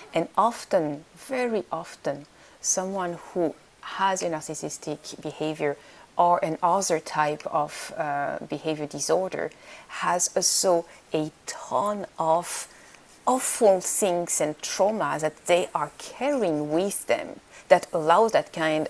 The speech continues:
of, uh, mental health, um, or behavioral disorder to appear.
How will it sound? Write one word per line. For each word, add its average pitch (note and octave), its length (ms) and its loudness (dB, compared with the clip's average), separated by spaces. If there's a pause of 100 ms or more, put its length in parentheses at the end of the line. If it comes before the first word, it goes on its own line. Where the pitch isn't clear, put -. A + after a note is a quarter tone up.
of, D3 460 -6
uh, D#3 320 -6 (120)
mental D3+ 440 2
health, - 640 -4
um, D#3 420 -6 (1000)
or E3+ 140 4
behavioral D#3 880 2
disorder C#3+ 720 -2 (180)
to C#3 600 -2
appear. - 580 -4